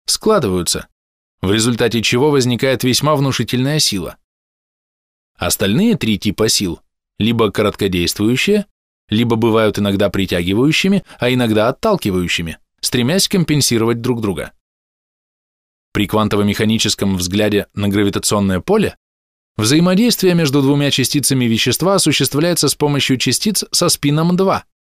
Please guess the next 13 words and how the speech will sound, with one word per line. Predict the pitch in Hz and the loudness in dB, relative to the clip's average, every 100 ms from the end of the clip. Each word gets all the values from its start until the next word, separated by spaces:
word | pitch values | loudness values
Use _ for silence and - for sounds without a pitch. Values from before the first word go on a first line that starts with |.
| _ - | _ -4
называемых | 110 107 107 107 110 - - | -2 2 2 4 2 -2 -6
гравитонами. | 110 123 139 147 147 95 76 - _ _ _ _ _ _ _ _ _ _ | 0 2 2 2 -2 -2 -6 -12 _ _ _ _ _ _ _ _ _ _
Эти | - 110 104 | -4 -2 -2
частицы | - 107 143 131 139 | -2 0 0 2 2
не | 143 170 | 2 2
имеют | 190 180 104 | 2 0 0
собственной | 117 - 107 98 92 | -2 -2 -2 0 0
массы, | 90 - 104 - - - | 0 0 -2 -4 -6 -2
и | |
поэтому | 131 165 160 151 139 | 2 2 2 2 2
переносимая | 143 143 139 - 143 127 127 | 0 2 0 0 2 0 -2
ими | 131 123 120 | -2 0 0
сила | - 240 95 | 2 2 0